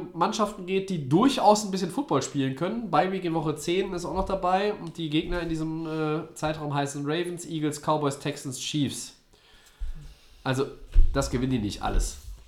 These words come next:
Und ehrlich gesagt, wer Bill Belichick ein bisschen kennt, den interessiert die sechzehn null Saison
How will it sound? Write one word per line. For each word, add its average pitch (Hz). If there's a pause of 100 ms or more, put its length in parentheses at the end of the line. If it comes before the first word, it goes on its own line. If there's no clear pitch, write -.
(100)
Und 139
ehrlich 160
gesagt, 139 (220)
wer 139
Bill 135
Belichick 156
ein 151
bisschen 143
kennt, 135 (880)
den 135
interessiert 131
die 117
sechzehn 120
null 120
Saison 113